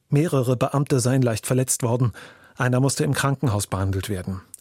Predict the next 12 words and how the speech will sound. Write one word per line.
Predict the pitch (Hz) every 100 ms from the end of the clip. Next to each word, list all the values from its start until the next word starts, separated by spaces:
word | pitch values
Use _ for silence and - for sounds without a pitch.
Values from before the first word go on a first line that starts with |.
| -
Zudem | - 117 123 175
sei | 143 143 147
ein | 135
Medienvertreter | 135 160 156 147 127 120 - 123 110 123 120
durch | 127
den | 127
Angriff | 123 131 127 127
eines | 131 123 -
Unbekannten | 151 151 131 - 113 98 113
leicht | 107 110 104 -
verletzt | 120 117 -
worden. | 110 110 113